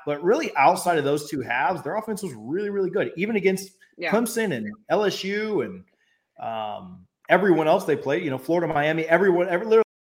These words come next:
Speaker 1: everyone. So, I mean, you know, they, they had two bad halves. That's really hard to nitpick on. And,
Speaker 2: Right.
Speaker 1: you know, if, if it was, like, four bad halves or full games, maybe I'd drop to an A minus. But,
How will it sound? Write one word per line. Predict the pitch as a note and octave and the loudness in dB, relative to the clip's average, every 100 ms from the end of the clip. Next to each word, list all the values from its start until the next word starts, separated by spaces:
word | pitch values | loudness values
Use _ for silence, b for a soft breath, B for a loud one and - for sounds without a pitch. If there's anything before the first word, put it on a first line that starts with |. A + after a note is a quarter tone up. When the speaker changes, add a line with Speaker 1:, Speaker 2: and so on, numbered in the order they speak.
| _ - | _ -6
Speaker 1:
everyone. | F#3+ F3+ D#3+ D#3+ | -2 0 -2 -2
So, | G3+ | 2
I | G3 | 4
mean, | G3 F#3 F#3 | 4 0 -2
you | A3 | -4
know, | F#3 | -4
they, | B3+ - - | -6 -10 -6
they | A#3 | -4
had | F#3 A#2+ | -4 -8
two | - G#3 | -8 -8
bad | D#3 C3+ D3+ E3 | -4 4 4 4
halves. | C3+ C#3 D#3+ G3 F#3+ - - _ _ _ _ _ _ | 2 -2 -2 -4 -8 -14 -16 _ _ _ _ _ _
That's | - - | -18 -8
really | D#3+ F#3+ | -2 0
hard | C3 C#3 D3+ | 4 4 4
to | A#2 A2 G2+ C#3 | 0 -8 -10 -8
nitpick | G#3+ - G#2 - - | -8 -8 -14 -14 -16
on. | A2+ G#2+ G#2 A2 C3 | -14 -12 -16 -18 -10
And, | C3 | -4
Speaker 2:
Right. | C3+ D3 | -2 -2
Speaker 1:
you | D3 | -4
know, | B2 C#3 C#3+ | -2 2 0
if, | C#3 - | -2 -10
if | D#3 | -4
it | G#3 | 0
was, | D#3 | 0
like, | C3 - | -2 2
four | F#3+ A#3 | 6 6
bad | A#3 A3+ G#3+ | 8 4 4
halves | G3+ G#3 G#3+ G3 B2 | 0 0 0 -4 -8
or | G#2+ G#2 _ | -12 -14 _
full | F#3+ G3 | 2 4
games, | C#3 D3+ G3+ G3 B2+ | 4 0 -2 -4 -6
maybe | D3 G#3 | -4 -2
I'd | F#3 | -2
drop | F3+ F#3 | -4 -6
to | F#3 | -6
an | |
A | F3+ | -6
minus. | F3+ E3+ G3 F#3+ - - b b b | -4 -6 -6 -10 -12 -20 b b b
But, | A2 D3+ D3+ D3 | 0 2 2 0